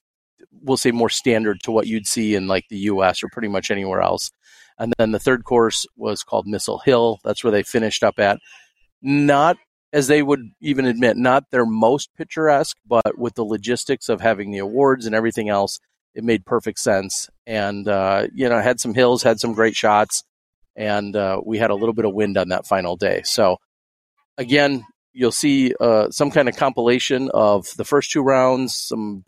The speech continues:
B-roll mixed along with some shots, and then during the final round, uh, I'll give you that straight shot-by-shot, nine holes as they closed out the tournament. And I really wanna get that out this week. So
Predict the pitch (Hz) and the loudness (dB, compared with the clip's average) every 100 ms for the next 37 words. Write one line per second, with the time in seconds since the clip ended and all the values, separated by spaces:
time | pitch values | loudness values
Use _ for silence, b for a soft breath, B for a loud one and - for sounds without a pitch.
0 | - 135 127 127 123 117 117 - 117 117 | -6 -2 2 4 2 0 -2 -2 0 0
1 | 120 110 117 - 120 113 113 - _ _ | 0 -4 -8 -2 2 2 0 -8 _ _
2 | _ _ 117 117 117 110 113 - 117 117 | _ _ -6 0 2 2 0 -4 -4 -2
3 | 113 110 98 - 123 113 110 107 101 104 | -2 -4 -6 0 0 0 0 2 2 -2
4 | 98 _ _ _ _ 120 104 - 117 110 | -8 _ _ _ _ -2 -2 -2 -4 -4
5 | 104 113 107 104 - - 113 110 - - | -6 0 2 2 0 0 0 0 -6 -12
6 | - 113 120 117 - 110 101 110 110 107 | -2 -2 0 -2 2 2 0 -2 -2 -2
7 | 113 101 113 104 101 95 - _ _ _ | -2 -2 0 2 0 -4 -8 _ _ _
8 | 113 101 107 98 117 104 98 98 104 - | -6 -2 -2 -2 -4 -2 -2 -4 -6 -10
9 | 107 101 92 104 127 170 127 107 95 101 | -8 -6 -6 -6 -2 0 2 0 0 -2
10 | 104 92 87 - 90 90 85 - - 87 | 0 0 0 -4 -8 -8 -10 -10 -6 -4